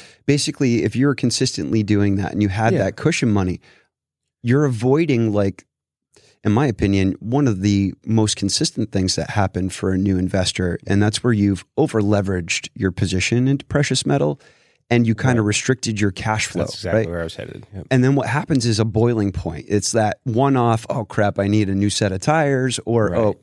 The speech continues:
Speaker 1: brakes need to be changed," and your whole economic game is kinda shifted. And then you're put into a position where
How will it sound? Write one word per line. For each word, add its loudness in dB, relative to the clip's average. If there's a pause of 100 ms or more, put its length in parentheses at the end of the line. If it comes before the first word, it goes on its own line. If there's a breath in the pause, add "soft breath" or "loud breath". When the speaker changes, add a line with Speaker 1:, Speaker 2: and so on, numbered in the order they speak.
(180)
Speaker 1:
brakes 0
need 2
to 0
be -2
changed," 0
and 0
your 0
whole -2
economic -2
game 2 (580 soft breath)
is 0
kinda 0
shifted. -4 (240)
And 2
then 4
you're 0
put -4
into -4
a -4
position 0
where 2